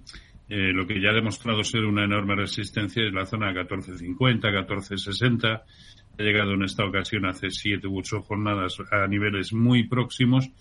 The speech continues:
y desde ahí una sucesión cuasi perfecta de, eh, velas, eh, negras, ¿no?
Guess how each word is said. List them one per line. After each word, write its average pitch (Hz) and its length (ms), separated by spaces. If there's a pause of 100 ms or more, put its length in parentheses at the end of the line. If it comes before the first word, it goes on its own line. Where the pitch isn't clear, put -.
(380)
y 113 80
desde 101 340
ahí 120 160
una 110 160
sucesión 113 720
cuasi 104 300
perfecta 104 600
de, 113 320 (460)
eh, 95 480
velas, 95 800
eh, 104 260
negras, 92 460
¿no? 139 240